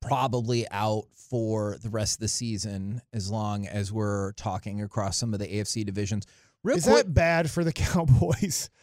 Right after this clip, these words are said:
Speaker 2: I know that we're looking at Philadelphia and it's Christmas time, but does that mean they're gonna run the ball forty-seven times
Speaker 1: I,
Speaker 2: next week and
Speaker 1: yeah,
Speaker 2: then
Speaker 1: I, that's not the way they've used Malik Willis so far. Like, he hasn't thrown the ball a bunch, but they've tried to get him involved. The early results have not been super great for him.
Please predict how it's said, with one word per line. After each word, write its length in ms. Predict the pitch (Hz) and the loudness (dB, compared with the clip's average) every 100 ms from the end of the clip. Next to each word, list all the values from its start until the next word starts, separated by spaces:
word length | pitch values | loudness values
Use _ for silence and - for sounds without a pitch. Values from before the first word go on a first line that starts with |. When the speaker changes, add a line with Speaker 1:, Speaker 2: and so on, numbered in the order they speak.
| - - - | -20 -20 0
Speaker 2:
I 100 | 196 | 2
know 160 | 220 254 | 4 4
that 120 | 240 | 6
we're 180 | 202 185 | 6 6
looking 320 | 180 185 190 | 6 4 2
at 100 | 160 | 2
Philadelphia 760 | 180 180 165 160 156 151 170 147 | 2 4 6 6 4 4 2 2
and 100 | 135 | -2
it's 120 | - | -2
Christmas 440 | 175 165 156 160 | 0 2 2 2
time, 320 | - 156 156 | 2 2 2
but 180 | 147 135 - _ - | 2 0 -6 _ -4
does 100 | 170 | 0
that 160 | 226 214 | 2 2
mean 160 | 233 | 2
they're 120 | 220 | 2
gonna 160 | 190 175 | 2 4
run 160 | 165 165 | 4 4
the 40 | |
ball 160 | 151 143 | 4 2
forty-seven 680 | - 151 147 - 143 139 127 | 2 2 2 2 2 2 0
times 440 | 135 135 131 131 | 0 0 0 2
Speaker 1:
I, 100 | 233 | 2
Speaker 2:
next 220 | 240 - | 2 0
week 300 | 143 139 127 | 0 0 0
and 160 | - 131 | 0 2
Speaker 1:
yeah, 120 | 139 | 4
Speaker 2:
then 380 | 135 135 131 120 | 2 2 0 0
Speaker 1:
I, 180 | 233 330 311 | 0 0 0
that's 280 | 285 311 - | 0 2 0
not 160 | 392 | 0
the 100 | 415 381 | -4 0
way 160 | 302 | 2
they've 260 | 247 208 127 | 4 4 4
used 480 | 117 156 190 165 151 | 2 2 0 0 0
Malik 440 | 160 147 147 - | 0 0 -4 -4
Willis 380 | 120 143 139 120 | -2 0 2 0
so 460 | - - - 151 147 | -2 -4 -2 0 -2
far. 500 | - 139 143 147 151 | -4 0 2 2 0
Like, 160 | 156 | -2
he 80 | 226 | 0
hasn't 240 | 254 294 | -2 -2
thrown 200 | 220 247 | -2 0
the 60 | 196 | 4
ball 240 | 139 139 127 | 4 2 0
a 80 | |
bunch, 600 | 101 - 101 131 185 - | -4 -4 0 2 0 -2
but 120 | - 220 | -2 -2
they've 180 | 277 | -2
tried 220 | - 285 277 | -2 0 2
to 60 | |
get 140 | 196 170 | 2 2
him 120 | 175 | 2
involved. 640 | 160 131 135 127 117 117 | 0 2 4 2 0 -4
The 120 | 151 - | -8 -6
early 320 | 214 233 233 | -6 -6 -4
results 440 | 180 151 139 127 | -2 0 -2 -4
have 140 | 131 117 | -8 -6
not 220 | 127 - | -6 -4
been 160 | 120 | -4
super 320 | 107 113 110 101 | -4 -6 -8 -6
great 300 | 101 92 - | -6 -6 -4
for 140 | 104 | -2
him. 240 | 98 90 | 0 -2